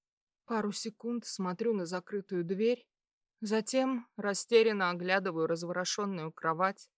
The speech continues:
свидетельницу моего ночного счастья и падения. Номер порядком разгромленный, телефон брошенный на пол. И осознаю, что все.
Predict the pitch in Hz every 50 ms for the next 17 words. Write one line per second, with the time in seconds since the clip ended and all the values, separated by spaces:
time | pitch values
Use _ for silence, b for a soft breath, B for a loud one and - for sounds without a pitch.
0 | _ _ _ _ - - - 156 185 170 175 180 175 - - 165 165 175 175 170
1 | - - 170 170 170 175 175 160 175 175 170 170 170 - - 165 160 156 170 170
2 | - - - 170 170 170 - - - - 151 151 147 147 _ - 160 156 151 156
3 | 170 165 165 165 160 160 - 202 - _ _ _ _ _ _ _ _ _ _ _
4 | _ _ _ - 220 233 254 247 233 220 202 185 - _ _ _ _ 202 190 185
5 | 190 190 185 _ - 175 156 151 160 160 170 165 180 190 208 202 196 185 170 165
6 | 165 160 - - - 160 - - 185 185 185 175 165 165 165 160 - - 156 156
7 | 156 165 160 160 160 _ 165 160 170 _ _ _ _ _ _ _ _ _ _ _
8 | _ _ _ _ - 214 185 180 - 190 180 175 190 190 180 180 180 175 175 -
9 | - - - - - - - - -